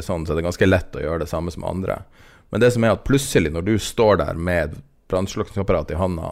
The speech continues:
og slår en politimann til ihjel, eller at du er en olympisk svømmer og bare kommer inn der og får syv tiltaler og tredve års strafferamme,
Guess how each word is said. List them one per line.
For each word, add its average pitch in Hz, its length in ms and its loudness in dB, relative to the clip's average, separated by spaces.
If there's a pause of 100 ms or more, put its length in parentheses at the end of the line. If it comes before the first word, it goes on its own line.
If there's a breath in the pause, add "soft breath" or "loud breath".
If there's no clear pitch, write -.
og - 100 -8
slår 98 280 2
en 80 100 -4
politimann 82 600 -4
til 78 180 -4
ihjel, 90 400 2 (1160)
eller 107 240 6
at 87 160 0
du 101 160 2
er 90 60 2
en 85 100 -4
olympisk 90 560 -2
svømmer 90 520 -2
og 82 100 -6
bare 90 300 2 (120)
kommer 95 320 0
inn 85 140 -4
der 92 240 0
og - 40 -12
får 90 140 -8
syv 90 300 -4
tiltaler 90 500 -2
og - 80 -10
tredve 87 320 0
års - 160 -6
strafferamme, 87 560 -4